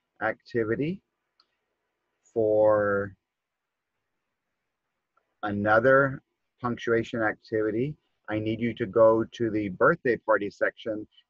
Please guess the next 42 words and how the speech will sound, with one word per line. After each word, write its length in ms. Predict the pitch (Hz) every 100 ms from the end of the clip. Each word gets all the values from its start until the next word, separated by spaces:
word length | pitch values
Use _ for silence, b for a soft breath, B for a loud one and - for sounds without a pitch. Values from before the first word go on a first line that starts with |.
| -
and 320 | 107 104 101
buy 260 | 107 120 127
some 320 | - 127 110
six 460 | - - 143 - _
for 200 | 143 135
a 40 |
dollar 520 | 117 123 123 131 127 123
Slinkies. 520 | - 120 120 131 113
I 60 |
think 180 | 98 139
they're 140 | 127 117
six 300 | - 127 -
for 140 | 120
a 40 |
dollar 300 | 120 120 123
or 80 | 117
eight 120 | 117
for 120 | 131 123
a 40 |
dollar. 320 | 120 123 131 - _ _ _ _ -
And 200 | 113 107
basically, 560 | 113 117 127 120 123 113
we're 140 | 113
gonna 240 | 123 123
check 280 | - - 117 - -
punctuation 1000 | 123 - 139 127 113 110 - 117 120 131 _ _ _ -
by 220 | 107 101
stretching 560 | - 120 113 - 131 139
a 60 |
Slinky 720 | - 117 107 107 - 113 131 - _ _ -
one 480 | 95 104 110 123 139 -
inch 520 | 117 117 135 - - _ _
for 160 | 104 -
each 320 | 104 110 -
word 280 | 101 107 110
that 100 | 104
a 80 | 98
student's 500 | 90 110 101 107 -
write, 300 | 98 98 95 -
a 100 | 101
student 340 | - 107 87
writes 500 | 101 101 107 -